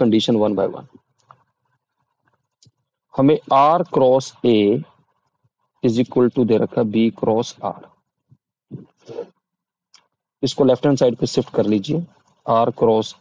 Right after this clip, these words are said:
A minus B cross R is equals to zero। Can we write this as R cross A plus R cross B is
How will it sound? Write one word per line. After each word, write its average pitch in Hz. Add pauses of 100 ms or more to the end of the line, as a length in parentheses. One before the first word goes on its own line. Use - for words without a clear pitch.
A 110 (640)
minus 107 (120)
B 120 (120)
cross 110 (180)
R 98 (360)
is 110
equals -
to 104
zero। - (2500)
Can 156
we 185
write 147
this 139
as 120
R 123
cross 120
A 110 (560)
plus 135 (520)
R 110
cross 117 (120)
B 151 (3250)
is 113